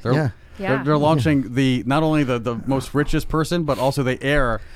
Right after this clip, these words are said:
Speaker 2: Yeah.
Speaker 1: to the biggest fortune.
Speaker 2: Yeah, normally,
Speaker 1: Just like,
Speaker 2: normally you don't fly together like that when you have that kind of money.
Speaker 3: Yeah.
Speaker 1: <laughs> I mean, not,
Speaker 3: Maybe
Speaker 1: not
Speaker 3: he
Speaker 1: the f-,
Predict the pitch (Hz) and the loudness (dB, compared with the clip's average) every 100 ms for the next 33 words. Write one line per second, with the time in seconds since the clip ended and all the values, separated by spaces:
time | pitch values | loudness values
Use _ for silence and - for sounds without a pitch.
0 | - 185 180 151 139 147 143 - 160 151 | 0 4 4 4 2 2 2 2 2 2
1 | 151 110 104 202 175 202 208 208 170 143 | 0 0 2 4 4 4 4 4 2 0
2 | - - 220 - - - 214 233 202 185 | -6 -6 -4 -4 -4 0 2 4 4 4
3 | 208 196 208 208 139 110 117 120 123 120 | 4 4 2 2 2 2 2 2 2 2
4 | 123 120 120 - 135 120 123 117 - - | 4 4 2 2 2 4 4 4 0 -4
5 | 196 196 156 165 139 135 156 202 - 170 | -4 -2 0 2 0 0 2 2 2 0
6 | 202 131 117 | 0 0 -4